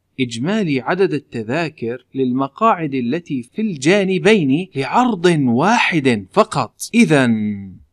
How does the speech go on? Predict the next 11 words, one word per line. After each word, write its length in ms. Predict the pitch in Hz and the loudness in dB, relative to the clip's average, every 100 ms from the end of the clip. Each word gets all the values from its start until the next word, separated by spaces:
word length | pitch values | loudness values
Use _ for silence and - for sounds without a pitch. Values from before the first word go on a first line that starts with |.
| _ _ _ _ _ _ _ _ | _ _ _ _ _ _ _ _
حل 480 | - 175 175 131 120 | -6 0 2 2 0
سامر 540 | - 131 190 196 139 | -4 -2 -2 0 -2
صحيح 840 | - - - 170 214 165 - _ _ _ _ _ | -2 -8 -6 -4 -4 -4 -8 _ _ _ _ _
وحل 500 | 120 110 - 196 156 | -4 -4 -2 0 0
حسن 420 | - 131 - 104 98 _ _ 240 | -2 -8 -8 -10 -18 _ _ -4
غير 180 | 277 | -4
صحيح، 640 | 247 - 214 - 190 - _ _ _ _ _ - | -6 -10 -8 -8 -10 -12 _ _ _ _ _ -10
وذلك 640 | 113 107 208 202 131 147 _ _ _ _ - | -8 0 2 2 0 -4 _ _ _ _ -6
لأن 480 | 131 - 262 262 196 | -4 0 2 4 2
حل 460 | - 220 190 143 | -2 -4 -2 0
سامر 500 | 127 190 202 120 117 | -2 0 0 0 -4